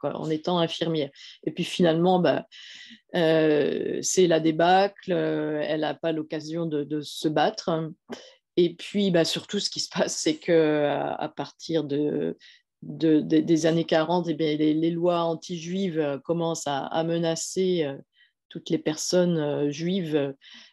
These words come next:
Et donc, euh, elle en fait partie, elle doit fuir, elle fuit avec ses parents, elle part à New York.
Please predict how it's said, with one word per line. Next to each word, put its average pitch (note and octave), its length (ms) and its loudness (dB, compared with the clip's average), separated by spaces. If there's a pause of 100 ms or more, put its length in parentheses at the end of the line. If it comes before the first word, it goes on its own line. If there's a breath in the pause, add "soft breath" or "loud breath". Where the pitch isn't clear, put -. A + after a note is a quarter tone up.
Et D#3+ 60 0
donc, E3 360 0
euh, C#3+ 300 6
elle C#3+ 80 0
en C3+ 60 -4
fait D#3 140 -2
partie, G3 680 -2
elle D#3+ 140 4
doit D3 180 0
fuir, G3+ 720 0
elle D#3+ 200 2
fuit - 340 -2
avec E3 200 0
ses E3 160 -6
parents, E3+ 360 -2
elle D#3+ 160 -2
part D#3+ 240 -2
à D3 100 -4
New E3 120 0
York. A3+ 460 0